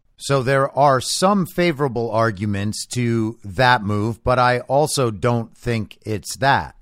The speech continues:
I think that Donald Trump is probably content to continue reshaping the Republican Party and just getting rid of rhinos as we move along, so he can simply continue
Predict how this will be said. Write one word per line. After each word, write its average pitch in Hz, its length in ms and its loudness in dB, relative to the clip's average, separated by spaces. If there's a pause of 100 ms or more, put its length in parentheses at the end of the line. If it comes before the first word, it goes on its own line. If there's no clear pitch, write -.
(640)
I 117 100 0
think 135 280 -2
that 127 200 2
Donald 123 380 0
Trump 127 320 -2
is 110 180 -6
probably 120 640 0
content 120 720 -2 (440)
to 123 120 -4
continue 123 600 -2
reshaping 123 840 -2
the 104 120 -4
Republican 107 640 -2
Party 101 500 -4
and 110 500 -4
just 110 420 -2 (180)
getting 113 480 -2
rid 120 340 0
of 98 300 -8
rhinos 104 640 -2 (340)
as 113 280 2
we 113 120 -2
move 113 300 0
along, 95 640 -2 (720)
so 131 280 0
he 127 120 0
can 127 240 -2
simply 123 420 -2
continue 120 600 -2